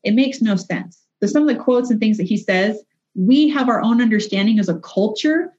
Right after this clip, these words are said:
of what we've taken to twist Isaiah to mean certain things.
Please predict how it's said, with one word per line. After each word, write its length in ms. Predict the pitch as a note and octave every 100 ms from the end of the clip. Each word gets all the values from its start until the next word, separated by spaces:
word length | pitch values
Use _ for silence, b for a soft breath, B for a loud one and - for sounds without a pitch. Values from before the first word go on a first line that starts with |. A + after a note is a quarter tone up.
| -
of 120 | F#3+
what 240 | G3 G3 G3+
we've 580 | G#3+ C#4+ D4 C#4+ C4 - _ _
taken 500 | - C4 B3+ A3+ G#3
to 120 | F#3+
twist 380 | F#3 A#3+ A3 A3+
Isaiah 400 | F#3+ F#3 F#3 F3
to 140 | E3+
mean 220 | F3+ F3 F3
certain 320 | D#3+ D3+ E3
things. 360 | D3+ C3+ -